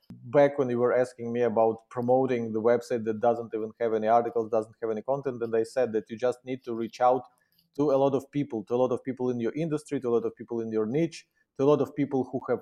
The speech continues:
audience in your niche. You just need to get in touch with people. You just need to constantly get in touch with people. And, uh, like, uh, generating links is no different. It's the same as,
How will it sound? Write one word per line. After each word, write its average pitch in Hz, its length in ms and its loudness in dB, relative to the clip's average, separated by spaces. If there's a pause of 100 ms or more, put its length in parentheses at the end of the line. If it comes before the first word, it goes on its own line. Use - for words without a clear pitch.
(100)
audience 165 520 6
in 143 100 -2
your 143 140 2
niche. 143 340 -4
You 139 120 0
just 135 200 -4 (120)
need 165 340 -4
to 131 340 0
get 143 200 6
in 127 140 -2
touch 131 300 2
with 120 180 -10
people. 143 300 -4
You 120 80 -2
just 117 220 -6
need 135 140 -8
to 120 140 -8
constantly 131 520 -2
get 117 160 2
in 117 100 -4
touch 113 240 -2
with - 140 -14
people. 139 380 -6 (340)
And, 147 340 2
uh, 139 220 4 (260)
like, 139 300 0 (100)
uh, 123 420 4 (260)
generating 139 600 2
links 165 380 0
is 131 160 -4
no 131 180 2
different. 123 480 -2 (480)
It's 135 220 0
the 127 100 -4
same 156 440 2
as, 131 200 4